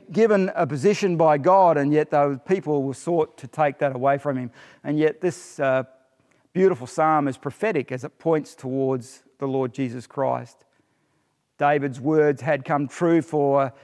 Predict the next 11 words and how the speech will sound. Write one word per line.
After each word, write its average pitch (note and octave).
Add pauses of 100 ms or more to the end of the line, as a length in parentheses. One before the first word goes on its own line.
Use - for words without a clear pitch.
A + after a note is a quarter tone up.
his D3
great E3
descendant, D#3 (200)
as C3+
Jesus' E3+
own G3
people E3
had C#3
turned F#3 (280)
on E3+
him C#3